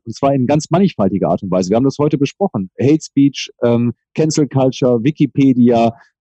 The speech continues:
ähm, äh, Google,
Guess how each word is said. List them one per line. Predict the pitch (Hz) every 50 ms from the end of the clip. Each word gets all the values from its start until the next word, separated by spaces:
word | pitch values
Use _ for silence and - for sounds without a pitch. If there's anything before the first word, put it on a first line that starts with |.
| - -
ähm, | 135 120 120 117 117 113 113 113 110 107 92 _ _ _ _ _ _ _ _ _ _ _ _ _ _
äh, | - 117 120 120 117 117 113 113 113 107 107 131
Google, | 113 127 160 170 151 156 147 139 139 139 135